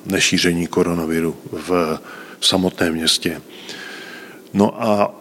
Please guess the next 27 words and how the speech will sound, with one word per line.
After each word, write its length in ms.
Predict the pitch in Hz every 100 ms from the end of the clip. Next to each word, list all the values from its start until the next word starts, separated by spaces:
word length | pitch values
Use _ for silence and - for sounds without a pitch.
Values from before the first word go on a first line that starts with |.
| - - - - -
základní 500 | - 98 - 107 117
opatření 480 | 104 110 - 113 110
by 120 | 110
mělo 240 | 113 113
být 120 | 113
takový. 400 | 117 113 131 113 - - - - - - - -
Pokud, 460 | - 92 110 104 117
eh, 320 | 113 107 107
Česká 360 | - 110 - 107
republika 500 | 107 110 101 107 101
se 140 | -
ubrání 540 | 104 101 101 98 104 107
jako, 540 | 104 - 98 92 78
jako 360 | 92 82 - 82
stát 520 | - - - 92 92 -
proti 300 | 101 - 92
koronaviru, 640 | 101 98 98 95 95 98
tak 380 | 98 95 - - - - - - - -
pojďte 460 | 101 101 - 92 80
cestovat 480 | - 92 - 92 90
do 60 |
Českého 420 | 87 90 - 92 90
Krumlova 520 | - 90 92 90 85
čeští 400 | - 101 - -
občané, 540 | 87 - 110 110 107 101
Moraváci, 680 | 95 98 98 98 95 - 92
Slováci 680 | - 95 95 95 - 98